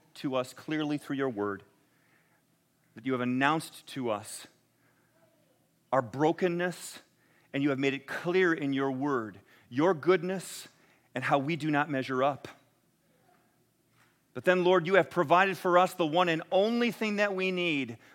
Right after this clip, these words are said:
which is your Son, Jesus Christ. And to put our trust and faith in him.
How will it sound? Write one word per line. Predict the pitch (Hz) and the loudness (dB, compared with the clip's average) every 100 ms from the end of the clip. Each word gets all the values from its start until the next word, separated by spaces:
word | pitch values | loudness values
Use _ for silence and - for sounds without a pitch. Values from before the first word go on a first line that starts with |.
| - | -6
which | 151 | -2
is | 156 147 | -2 -2
your | 156 | -4
Son, | - 185 180 | -2 -2 -2
Jesus | 151 170 170 - | -4 -6 -8 -12
Christ. | - 113 98 - - - _ _ _ _ _ _ _ _ _ _ _ _ _ _ _ _ _ _ _ _ _ - | -12 -12 -14 -18 -20 -20 _ _ _ _ _ _ _ _ _ _ _ _ _ _ _ _ _ _ _ _ _ -12
And | |
to | 139 | -12
put | - 165 | -2 2
our | 143 | 2
trust | - - 180 170 - - | 0 0 0 0 -8 -12
and | 120 | -10
faith | - 165 160 | -2 -2 -2
in | 139 | -8
him. | 123 156 135 117 | -8 -6 -8 -8